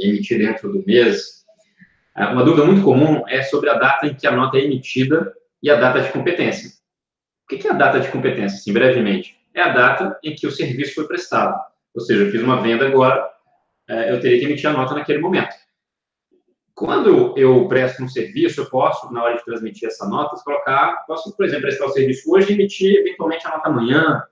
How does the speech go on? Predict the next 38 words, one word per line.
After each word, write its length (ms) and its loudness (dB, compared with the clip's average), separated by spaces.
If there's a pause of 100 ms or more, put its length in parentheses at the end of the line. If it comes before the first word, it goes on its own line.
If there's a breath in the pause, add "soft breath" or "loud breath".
(320)
ou 180 4
depois 280 2
de 60 0
amanhã, 180 2
ou 80 0
na 80 -2
próxima 260 -6
semana, 540 -2
enfim. 360 -6 (840)
Eu 160 2
poderia, 720 4 (260)
é, 160 -4
nesse 260 -4
caso, 480 0 (560)
emitir 400 -2
a 80 0
nota 480 -2
daqui 220 -6
a 40 0
uma 120 -4
semana, 400 -2
mas 220 -6
especificar 500 -8
a 140 -4
data 140 -4
de 100 -14
competência 600 -10 (160)
do 120 -8
dia 160 -6
que 100 -12
foi 140 -8
prestado 260 -6
o 60 -10
serviço. 480 2 (1120 loud breath)
E 80 -12
tem 140 0
prefeituras 880 2
que 480 4